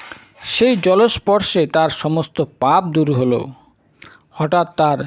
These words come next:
শুভবুদ্ধির উদয় হল। ঋষির সামনে সে কীটাঞ্জলি পুটে প্রার্থনা করতে লাগল, "হে ঋষি শ্রেষ্ঠ, যে পুণ্য প্রভাবে আমি এই ভীষণ দুঃখ যন্ত্রণা থেকে মুক্তি লাভ করতে পারি,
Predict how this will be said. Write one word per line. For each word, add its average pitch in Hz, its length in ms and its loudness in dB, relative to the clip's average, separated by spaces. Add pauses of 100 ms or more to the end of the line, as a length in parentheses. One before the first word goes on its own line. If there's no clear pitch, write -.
শুভবুদ্ধির 160 840 0
উদয় 139 400 2
হল। 120 300 0 (840)
ঋষির 170 280 0
সামনে 151 460 0
সে 147 360 -2 (480)
কীটাঞ্জলি 190 580 2
পুটে 165 300 -2
প্রার্থনা 147 520 -2
করতে 147 340 -4
লাগল, 135 420 0 (640)
"হে 139 200 2
ঋষি 143 200 -2
শ্রেষ্ঠ, 147 500 -2 (680)
যে 170 180 2
পুণ্য 180 460 0
প্রভাবে 160 600 0 (360)
আমি 160 240 -2
এই 156 360 0
ভীষণ 151 460 -4
দুঃখ 151 320 -6
যন্ত্রণা 147 520 -2
থেকে 147 320 -4
মুক্তি 143 380 -6
লাভ 143 180 0 (100)
করতে - 280 -6
পারি, 139 400 -2